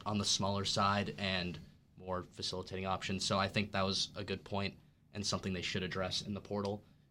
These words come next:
because I'm excited about Meister. She flashed a lot in pretty limited minutes, but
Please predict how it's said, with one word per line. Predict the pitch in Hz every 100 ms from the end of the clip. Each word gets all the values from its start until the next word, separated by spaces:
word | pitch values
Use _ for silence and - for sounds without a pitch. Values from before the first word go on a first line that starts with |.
| -
because | 104 107 98 - 101
I'm | 107
excited | 101 - 104 113
about | 107 107 -
Meister. | 107 110 - 110
She | - 98
flashed | - 95 95 -
a |
lot | 87 90 92 - - - _ -
in | 107
pretty | - 107 98
limited | 104 110 107
minutes, | 117 120 117 - - -
but | 101 92